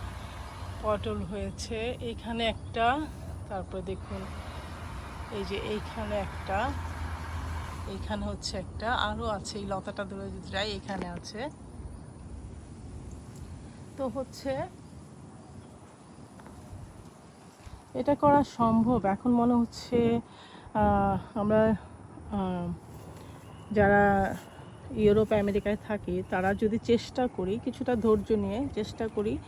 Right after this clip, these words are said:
এটা ফলানো সম্ভব। পটলের যেটা বললাম যে male and female লাগে,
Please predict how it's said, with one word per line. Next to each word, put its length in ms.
এটা 200
ফলানো 480
সম্ভব। 460
পটলের 540
যেটা 240
বললাম 380
যে 140
male 420
and 180
female 380
লাগে, 320